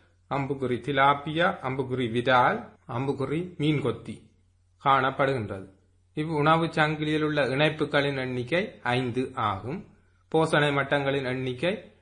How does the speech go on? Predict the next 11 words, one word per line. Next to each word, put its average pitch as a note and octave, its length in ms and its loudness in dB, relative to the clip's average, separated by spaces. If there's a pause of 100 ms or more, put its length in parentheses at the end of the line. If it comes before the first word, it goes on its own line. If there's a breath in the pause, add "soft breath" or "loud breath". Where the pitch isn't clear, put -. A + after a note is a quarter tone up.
(140 soft breath)
ஐந்து B2+ 500 0
ஆகும். A2+ 400 0 (440)
இங்கு D3+ 120 -2
உற்பத்தியாகி D3 1000 4
தாவர C3+ 420 6
பிளாந்தன் C3 520 2
ஆகும். B2 440 0 (480)
முதன்மை D#3+ 380 2
நுகரி E3 400 0 (120)
விலங்கு C#3 380 2
பிளாந்தன், A2+ 640 0